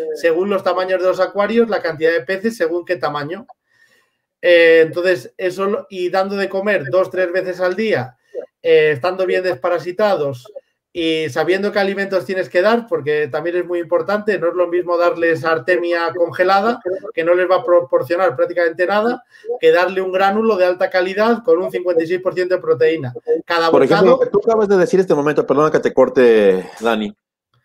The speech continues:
Speaker 2: la artemia congelada. Y como tú dices que no, no, no aporta nada, yo también considero que no aporta nada, ¿no? Porque la artemia, la artemia recién eclosionada, cuando está viva,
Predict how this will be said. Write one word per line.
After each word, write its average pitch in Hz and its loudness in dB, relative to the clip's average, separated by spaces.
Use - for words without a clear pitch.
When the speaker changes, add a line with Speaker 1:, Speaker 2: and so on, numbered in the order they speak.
Speaker 2:
la 135 2
artemia 185 -2
congelada. 123 -2
Y 131 -6
como 143 -2
tú 151 0
dices 175 0
que 180 -2
no, 196 0
no, 208 -4
no 190 -2
aporta 226 -4
nada, 220 0
yo 240 6
también 262 -2
considero 233 2
que 226 -2
no 220 0
aporta 202 -2
nada, 175 -2
¿no? 139 -2
Porque 139 -4
la 151 0
artemia, 208 -2
la 170 0
artemia 214 0
recién 226 -2
eclosionada, 226 0
cuando 185 -4
está 214 -8
viva, 277 -2